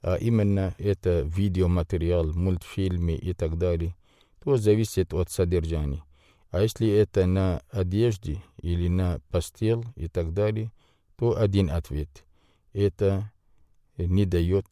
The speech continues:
ангелам войти в этот дом, где есть такие рисунки. Если представить, что это живой объект, то может жить, то ангелы не войдут туда.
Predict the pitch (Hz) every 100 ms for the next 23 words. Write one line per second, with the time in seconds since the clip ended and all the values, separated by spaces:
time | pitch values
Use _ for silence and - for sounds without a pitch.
0 | - 92 85 85 90 98 - 92 87 82
1 | - 87 78 87 - 78 73 87 90 104
2 | 85 82 80 87 - - 76 - 85 85
3 | 71 80 - 95 98 - 95 107 _ _
4 | _ _ - 87 90 - 85 - 87 -
5 | 95 87 82 - - 87 78 - 80 76
6 | - - 80 82 80 90 101 - 92 90
7 | 95 - _ _ _ _ _ _ 87 85
8 | 78 107 85 90 85 82 - 85 80 101
9 | - - _ - 85 92 95 82 78 85
10 | 85 85 76 82 82 _ - 82 71 67